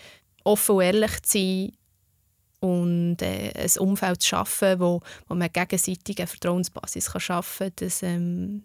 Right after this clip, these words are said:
dass das auch möglich ist. Aber das ist ein riesen Thema. Also es sind an diesem Workshop Leute dabei gewesen von der ganzen Swisscom und es ist immer wieder, also aus verschiedenen Bereichen.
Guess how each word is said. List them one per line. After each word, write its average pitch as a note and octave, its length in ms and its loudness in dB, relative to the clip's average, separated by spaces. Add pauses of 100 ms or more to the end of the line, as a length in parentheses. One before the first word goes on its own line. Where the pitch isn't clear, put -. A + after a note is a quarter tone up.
dass G3 160 0
das F#3+ 160 2
auch F#3+ 80 4
möglich F#3+ 380 0
ist. - 340 -6 (540)
Aber F3+ 140 0
das G3 240 2
ist - 320 0 (1040)
ein G#3+ 100 4
riesen A#3 440 6
Thema. G#3+ 600 6
Also F#3+ 160 2
es - 140 -4
sind F3+ 240 0 (440)
an F#3 80 -2
diesem F#3+ 160 4
Workshop G#3 440 2
Leute G#3 220 2 (100)
dabei G3 160 -4
gewesen G#3+ 200 -4
von F#3 140 -4
der F#3 120 0
ganzen G#3 240 -2
Swisscom G3+ 580 -2
und F#3+ 140 -2
es - 120 -2
ist F#3 140 -2
immer F#3+ 260 2
wieder, G3 240 2 (540)
also F#3+ 220 0
aus F#3+ 140 4
verschiedenen F#3+ 480 0
Bereichen. G3 560 0